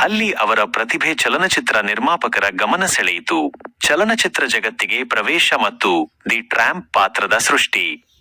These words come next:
ಒಂದು ಸಾವಿರದ ಒಂಬೈನೂರ ಹದಿಮೂರರಲ್ಲಿ ಚಾಪ್ಲಿನ್ ಕೀಸ್ಟೋನ್ ಸ್ಟುಡಿಯೋಸ್,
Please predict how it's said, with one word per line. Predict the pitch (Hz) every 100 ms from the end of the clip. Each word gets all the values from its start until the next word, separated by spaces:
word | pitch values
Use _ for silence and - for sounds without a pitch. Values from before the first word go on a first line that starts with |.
| -
ಒಂದು | 98 147 190 220
ಸಾವಿರದ | 180 165 165 151
ಒಂಬೈನೂರ | 127 104 127 160 170 156 143
ಹದಿಮೂರರಲ್ಲಿ | 139 117 110 127 131 135 101 101 107 82 - _
ಚಾಪ್ಲಿನ್ | - 156 165 190 185
ಕೀಸ್ಟೋನ್ | - 156 156 - 127
ಸ್ಟುಡಿಯೋಸ್, | 120 - - 98 165 160